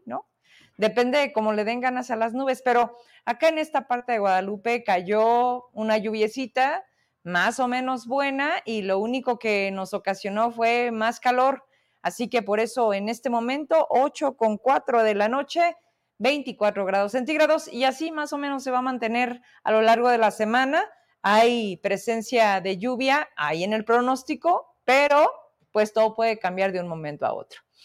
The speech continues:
Tenemos mucha información que compartirles. Tenemos, eh, muchas cosas que han sucedido desde el día que nos despedimos, que fue el pasado jueves,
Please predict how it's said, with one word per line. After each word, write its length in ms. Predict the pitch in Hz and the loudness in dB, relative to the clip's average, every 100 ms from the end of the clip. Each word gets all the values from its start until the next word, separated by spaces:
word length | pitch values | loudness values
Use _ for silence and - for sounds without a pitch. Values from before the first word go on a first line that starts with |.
| - _ - | -20 _ -4
Tenemos 380 | 240 320 339 | 0 2 2
mucha 240 | 302 302 294 | 0 0 -2
información 500 | 254 214 190 185 202 | 0 -2 -2 -4 -4
que 140 | 196 | -4
compartirles. 800 | 180 160 151 - 165 165 208 - _ _ _ - | -4 -2 -2 -2 -2 -2 -4 -10 _ _ _ -2
Tenemos, 640 | 190 220 233 240 247 - | 2 4 4 4 2 2
eh, 220 | 208 202 147 | 4 4 2
muchas 640 | 208 214 226 247 247 214 | 0 0 0 0 0 -2
cosas 320 | 208 208 220 | -2 -2 -4
que 120 | - | -2
han 100 | 190 | -2
sucedido 560 | 196 208 214 180 190 208 | -4 -6 -4 -2 0 2
desde 300 | 190 175 170 | 2 0 -2
el 160 | 170 170 | -2 -2
día 320 | 208 233 240 | 0 2 2
que 100 | 226 | -2
nos 220 | 185 170 | -2 -2
despedimos, 760 | 165 160 175 160 180 190 277 | -4 0 -2 0 -4 -4 -4
que 140 | - 156 | -2 -2
fue 120 | 175 | -2
el 80 | 180 | 0
pasado 420 | 165 160 170 165 | 0 2 0 0
jueves, 720 | - 190 208 269 381 - - | 0 4 4 4 -2 -8 -18